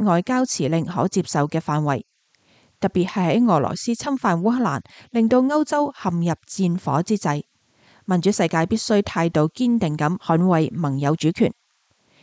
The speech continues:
呢啲歐洲議員呼籲法國外交部長柯隆納將盧沙野列為不受歡迎人物。歐盟外交與安全政策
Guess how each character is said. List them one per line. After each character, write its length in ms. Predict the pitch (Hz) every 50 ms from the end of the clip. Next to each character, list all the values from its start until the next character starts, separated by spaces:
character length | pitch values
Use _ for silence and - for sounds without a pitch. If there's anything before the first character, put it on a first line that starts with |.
| _ _ _
呢 120 | 247 240
啲 120 | 233 233 226
歐 160 | 233 233 226
洲 180 | 220 240 220
議 200 | 214 175 156 160
員 180 | 165 147 - 165
呼 220 | - - 285 285
籲 200 | 247 196 170 160 -
法 160 | - - 190
國 160 | 190 - 190 185
外 180 | 180 165 156
交 180 | 175 233 240 247
部 220 | - 190 170 170
長 320 | 160 - 160 156 170 208 220 - _ _
柯 220 | - 294 311 311
隆 240 | 294 247 175 147 156
納 160 | 165 170 165 - _ _ _ _ _
將 200 | - 320 311 302
盧 140 | 262 - -
沙 200 | - - 254 247
野 200 | 214 175 160 165
列 180 | 170 175 - -
為 200 | 165 147 - -
不 120 | - 254
受 240 | - - 196 156 156
歡 240 | - - 254 233 214
迎 140 | 185 151
人 120 | 139 143 139
物。 200 | 139 143 175 214 - _ _ _ _ _ _ _ _ _ _ _ _ _ _ _ _ _ _ _ -
歐 80 | 254 247
盟 200 | 240 202 160 156
外 180 | 165 170 165 165
交 240 | - 240 240 247
與 140 | 220 175 165 175 202
安 140 | 226 240 247
全 180 | - - 214 -
政 220 | - 185 175 175
策 180 | - 220 180